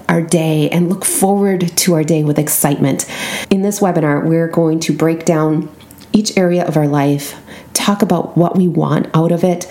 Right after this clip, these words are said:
and set ourselves up for success for twenty twenty-two. So do yourself a favor, sign up for the webinar. It will be recorded, but let's be real.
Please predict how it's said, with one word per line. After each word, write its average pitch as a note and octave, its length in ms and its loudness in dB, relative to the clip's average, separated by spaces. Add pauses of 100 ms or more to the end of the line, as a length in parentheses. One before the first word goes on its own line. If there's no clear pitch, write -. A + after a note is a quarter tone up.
(320)
and E3 200 0
set D#3+ 380 -2
ourselves E3 460 0
up D3 160 0
for - 120 -2
success - 460 -2
for - 140 -2
twenty C3+ 420 0
twenty-two. B2 800 -2 (240)
So G3 240 0
do F#3+ 240 0
yourself C4 420 0
a F3 80 2
favor, D3+ 360 0
sign C4 360 2
up D4 80 -2
for A#3+ 80 0
the G3+ 100 2
webinar. D#3+ 640 0 (600)
It A3+ 160 2
will G#3 180 2
be B3+ 140 2
recorded, F3+ 640 2
but - 240 -2
let's F3+ 220 0
be F#3 160 2
real. D3+ 420 0